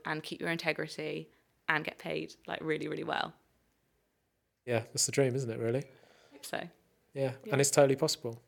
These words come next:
Speaker 1: It is, but it's funny 'cause my relationship with money has probably changed because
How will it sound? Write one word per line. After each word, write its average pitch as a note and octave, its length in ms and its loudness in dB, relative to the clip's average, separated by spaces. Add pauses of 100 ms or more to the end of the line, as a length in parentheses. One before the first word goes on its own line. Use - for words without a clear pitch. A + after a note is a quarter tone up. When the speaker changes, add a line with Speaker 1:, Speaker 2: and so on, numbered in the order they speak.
(320)
Speaker 1:
It A#3+ 140 -2
is, E3+ 320 8 (260)
but G3+ 100 8
it's G#3 160 6
funny G3+ 200 6
'cause F3 140 -4
my E3+ 160 6
relationship E3+ 460 2
with - 60 -14
money D#3+ 220 0
has D#3 100 -8
probably D#3+ 240 -4
changed D#3 420 0
because D3+ 680 -2